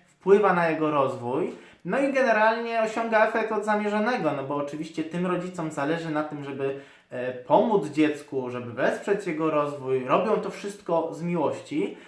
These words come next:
no ale niestety to się nie udaje i tak jak powiedziałem, dzieje się coś dokładnie odwrotnego.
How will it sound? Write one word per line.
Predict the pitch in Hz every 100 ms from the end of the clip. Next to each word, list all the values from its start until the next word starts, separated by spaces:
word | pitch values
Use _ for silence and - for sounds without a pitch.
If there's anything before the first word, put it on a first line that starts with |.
| - -
no | 202
ale | 254
niestety | 247 240 226 214
to | - 202
się | 214
nie | 196 196
udaje | 180 202 160
i | 123
tak | - 170
jak | 180 -
powiedziałem, | 170 175 170 135 135
dzieje | 143 233 247
się | 233
coś | - 196
dokładnie | 196 - 208 220 220 196
odwrotnego. | 180 180 180 185 180